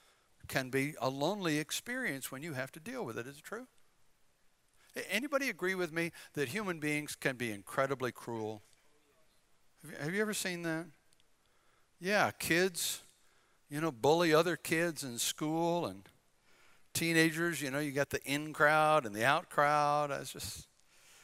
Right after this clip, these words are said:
office workers form alliances and set up rivalries and petty jealousies. People take sides in politics and religion.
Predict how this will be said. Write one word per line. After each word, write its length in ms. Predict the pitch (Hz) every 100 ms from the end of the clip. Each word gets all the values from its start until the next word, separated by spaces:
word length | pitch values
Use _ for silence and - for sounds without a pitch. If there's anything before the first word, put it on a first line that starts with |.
| - -
office 400 | 135 147 143 151
workers 600 | 147 143 143 135 - - _ - -
form 320 | - 143 143
alliances 1040 | 110 120 139 143 143 - 147 143 139 -
and 180 | 98 98
set 220 | - 143
up 120 | 135 -
rivalries 880 | 113 127 135 135 131 143 135 135 107
and 160 | 95 - - - _ -
petty 320 | 143 131 113
jealousies. 680 | - 127 135 131 - 131 127
People 460 | - 135 131 139 127 - - -
take 220 | 135 127
sides 640 | - 127 120 131 127 123
in 140 | 101 98
politics 800 | - 131 131 - 143 127 - -
and 180 | 101 95
religion. 600 | 95 98 135 131 131 123